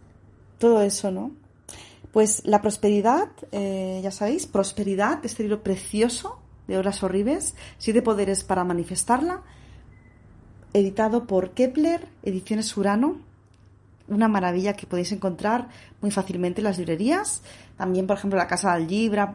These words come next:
por online, etcétera. Y, y os lo lleváis este verano, os lo recomiendo muchísimo, ¿eh? Que os lo llevéis este verano porque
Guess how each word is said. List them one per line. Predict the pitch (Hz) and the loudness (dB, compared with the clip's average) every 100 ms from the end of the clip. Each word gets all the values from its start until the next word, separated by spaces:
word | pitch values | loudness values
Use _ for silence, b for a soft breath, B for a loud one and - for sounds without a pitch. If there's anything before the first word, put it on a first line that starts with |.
| - 156 | -8 -8
por | 175 165 160 160 160 - | -4 -2 -4 -10 -12 -10
online, | - 160 196 214 226 220 | -6 -4 -2 0 0 -2
etcétera. | 185 - 190 269 - B B B B B - | -4 -6 -4 -4 -6 B B B B B 0
Y, | 247 233 220 202 185 185 - | 4 4 2 -2 -4 -8 -8
y | - 196 | 0 2
os | |
lo | 185 | 2
lleváis | 185 185 233 320 285 | 2 4 4 4 -2
este | - | -2
verano, | 208 190 180 180 | 2 4 4 0
os | |
lo | 180 | -2
recomiendo | 180 180 185 214 | -4 -2 -2 0
muchísimo, | 208 - 165 - 160 160 - - | -2 -4 -6 -4 -2 -4 -6 -8
¿eh? | 185 | -4
Que | 226 | 0
os | |
lo | 196 | 0
llevéis | 180 190 | 2 2
este | 208 208 | 0 0
verano | 196 185 196 240 277 | 2 4 4 2 0
porque | 214 208 214 269 | 0 0 0 -4